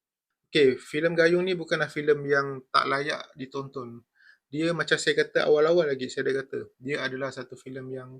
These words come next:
ah, atas daripada rata-rata. Cuma dia belum sampai ke level yang betul-betul saya rasa wow kan. Ah, tapi dia masih berbaloi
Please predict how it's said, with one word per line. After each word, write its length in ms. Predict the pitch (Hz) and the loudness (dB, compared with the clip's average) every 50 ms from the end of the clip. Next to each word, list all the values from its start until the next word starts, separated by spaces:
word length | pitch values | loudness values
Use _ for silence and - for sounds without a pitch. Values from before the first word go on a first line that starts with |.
| _ _ _ _ _ _ _ _ _ _ _ - | _ _ _ _ _ _ _ _ _ _ _ -8
ah, 400 | 127 127 123 123 123 127 127 - - - | -6 -4 -4 -4 -6 -8 -8 -10 -8 -10
atas 480 | 135 - _ - - - - - - | -10 -6 _ 0 0 0 0 -2 -4
daripada 400 | - 139 135 - - 127 135 135 | -4 -4 -4 -2 -2 0 0 0
rata-rata. 640 | 131 131 127 - - 139 131 127 - _ - 135 120 113 123 _ _ _ _ _ _ _ - | 0 0 -2 -4 -4 -4 -4 -6 -6 _ -6 -6 -6 -8 -10 _ _ _ _ _ _ _ -14
Cuma 240 | 143 143 151 151 | -12 -8 -8 -8
dia 160 | 147 156 151 143 | -8 -8 -8 -8
belum 400 | 147 147 147 147 143 143 143 _ _ _ _ _ _ - | -8 -8 -8 -10 -10 -16 -18 _ _ _ _ _ _ -12
sampai 720 | - - 139 139 135 _ - 143 139 135 135 135 127 131 | -6 -6 -6 -6 -6 _ 0 2 4 4 4 2 0 -2
ke 160 | - - 139 131 | 0 0 0 2
level 320 | 131 131 127 127 135 131 | 2 0 0 -2 -2 0
yang 260 | 127 131 131 131 127 127 131 127 | 0 0 0 0 -2 -6 -12 -12
betul-betul 720 | 123 - - 127 131 131 131 - 139 131 127 127 127 120 | -12 -10 -8 -6 -6 -6 -6 -4 -4 -4 -2 -4 -4 -8
saya 240 | 117 - 127 127 127 | -8 -8 -8 -8 -8
rasa 320 | 117 - - 135 131 131 123 | -10 -10 -8 -8 -8 -8 -8
wow 320 | 123 139 139 131 127 117 117 120 127 | -6 -4 -4 -4 -4 -8 -10 -10 -10
kan. 160 | 135 123 120 - _ _ _ _ _ - - - - - - - _ _ - | -10 -10 -10 -14 _ _ _ _ _ -20 -20 -20 -20 -20 -20 -20 _ _ -4
Ah, 400 | 131 131 131 135 135 135 135 135 131 - | 0 2 4 4 4 4 4 2 2 4
tapi 240 | 160 170 - 220 214 | 2 4 4 2 4
dia 160 | 190 208 196 | 8 8 8
masih 240 | 185 185 175 - 185 | 8 6 2 2 2
berbaloi 720 | 156 160 156 160 151 151 151 160 170 185 208 220 214 - | 2 4 6 8 8 8 8 8 6 6 6 4 2 -2